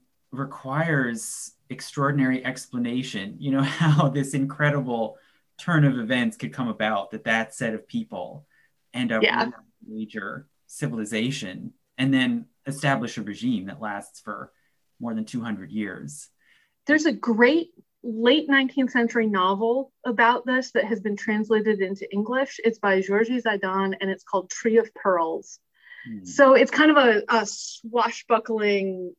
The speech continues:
Speaker 2: adventure story about Baibars.
Speaker 1: All right.
Speaker 2: And Shajar al-Durr's Tree of Pearls. So it starts with her and how she becomes the ruler. And then Baibars, the noble knight, shows up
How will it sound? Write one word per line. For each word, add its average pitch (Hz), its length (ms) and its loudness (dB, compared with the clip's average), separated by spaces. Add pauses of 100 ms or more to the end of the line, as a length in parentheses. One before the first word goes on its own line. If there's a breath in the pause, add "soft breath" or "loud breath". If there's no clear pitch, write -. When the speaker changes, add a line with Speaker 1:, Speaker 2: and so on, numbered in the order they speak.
Speaker 2:
adventure 220 680 4
story 165 840 -8 (260)
about 226 300 4
Baibars. - 560 -6 (760 soft breath)
Speaker 1:
All - 140 -20
right. - 20 -8
Speaker 2:
And 233 360 6
Shajar 269 380 4
al-Durr's 208 420 2
Tree 202 180 -4
of 185 160 -6
Pearls. - 300 -10
So 226 80 0
it - 100 -4
starts 240 400 6
with 214 180 0 (180)
her 196 440 0 (500)
and 220 180 2
how 214 180 2
she 247 320 0
becomes 226 440 0
the 214 80 -2
ruler. 175 480 -4
And 202 280 0
then 185 280 -2
Baibars, 233 440 8
the 233 100 4
noble 247 280 8
knight, 220 360 4
shows 208 420 -2
up 185 240 -4